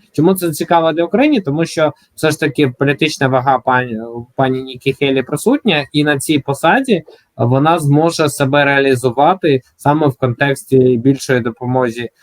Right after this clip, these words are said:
Україні, і тоді перемога України буде також і перемогою Нікі Хейлі.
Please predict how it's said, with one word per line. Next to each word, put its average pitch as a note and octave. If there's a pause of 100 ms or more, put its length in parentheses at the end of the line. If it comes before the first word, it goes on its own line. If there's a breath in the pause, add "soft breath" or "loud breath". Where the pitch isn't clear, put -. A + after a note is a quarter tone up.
(140)
Україні, D#3+
і D3
тоді C#3+ (560)
перемога C#3+
України C3
буде E3+
також C#3
і C3
перемогою B2+
Нікі A2+
Хейлі. D#3+